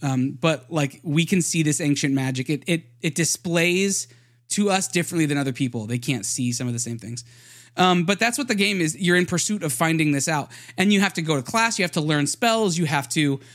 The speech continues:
um, do all the, you have these assignments. You have to go do things for other people in Hogsmeade. And, and you have this whole world of things that happens around that you get to assist in.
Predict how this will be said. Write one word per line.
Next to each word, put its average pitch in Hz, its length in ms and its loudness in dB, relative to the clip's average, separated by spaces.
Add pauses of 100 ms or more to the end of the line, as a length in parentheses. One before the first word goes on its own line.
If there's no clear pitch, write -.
(160)
um, 143 440 2
do 160 180 2
all 170 180 0
the, 226 120 0
you 165 240 0
have 165 180 0
these 151 180 0
assignments. 214 540 0
You 170 80 -2
have 156 60 -4
to 156 80 -2
go 147 160 0
do 165 240 0
things 180 260 0
for 185 140 -4
other 147 180 0
people 196 640 0
in 160 300 2
Hogsmeade. 175 680 0
And, 139 140 2
and 147 160 2
you 143 60 4
have 151 240 -2
this 147 160 -2
whole 175 320 0
world 151 480 0
of 139 100 -4
things 143 220 0
that 139 100 -4
happens 139 380 -2
around 139 300 0
that 127 120 -2
you 127 160 -2
get 127 160 -4
to 147 100 -4
assist 127 420 -4
in. 127 160 -2